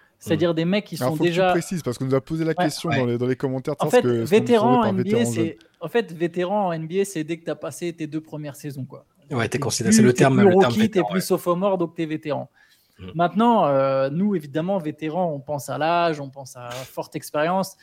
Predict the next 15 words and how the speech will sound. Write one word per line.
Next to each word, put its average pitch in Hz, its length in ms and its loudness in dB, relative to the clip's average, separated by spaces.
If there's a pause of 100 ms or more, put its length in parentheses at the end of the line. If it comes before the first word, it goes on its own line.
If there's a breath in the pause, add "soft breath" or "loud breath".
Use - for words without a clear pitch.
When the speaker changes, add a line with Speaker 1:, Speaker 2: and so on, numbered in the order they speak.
(320 soft breath)
Speaker 1:
Mais 165 100 -4
là, 247 140 2
pour 185 160 2
le 175 80 4
coup, 262 240 -2
les 147 420 0
Watanabe, 165 680 -2
c'est 143 180 -10
vingt-huit 131 420 -12
ans, 190 320 -4
Keita 151 440 -4
Bates 147 360 -8
Diop, 165 240 -8
c'est - 160 -14
vingt-sept, 156 640 -6